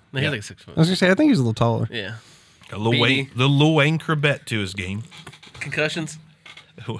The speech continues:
Speaker 3: Dude, I loved Wayne Corbett.
Speaker 2: Wayne Corbett was, was a bad
Speaker 3: Wayne
Speaker 2: man.
Speaker 3: Corbett, Corbett had no, no qualms about just jumping into a linebacker to catch a ball.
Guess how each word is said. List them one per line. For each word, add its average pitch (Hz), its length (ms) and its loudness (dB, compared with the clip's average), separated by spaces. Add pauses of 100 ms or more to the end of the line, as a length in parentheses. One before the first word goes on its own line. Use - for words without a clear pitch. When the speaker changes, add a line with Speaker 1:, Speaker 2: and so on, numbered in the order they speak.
(280)
Speaker 3:
Dude, 220 160 4
I 123 60 4
loved 117 280 4
Wayne 117 200 4
Corbett. 113 440 2
Speaker 2:
Wayne 123 140 2
Corbett 107 320 0
was, - 120 -4
was 190 340 -2
a - 20 -14
bad 233 300 0
Speaker 3:
Wayne 214 180 6
Speaker 2:
man. 202 80 4
Speaker 3:
Corbett, 165 340 2
Corbett 151 320 6
had 135 160 6
no, 135 440 8
no 156 480 8
qualms 131 520 6
about 127 420 4
just 131 280 2
jumping 131 420 4
into 131 200 6
a 123 60 4
linebacker 120 500 4
to 117 60 0
catch 117 260 2
a 120 40 2
ball. 113 340 2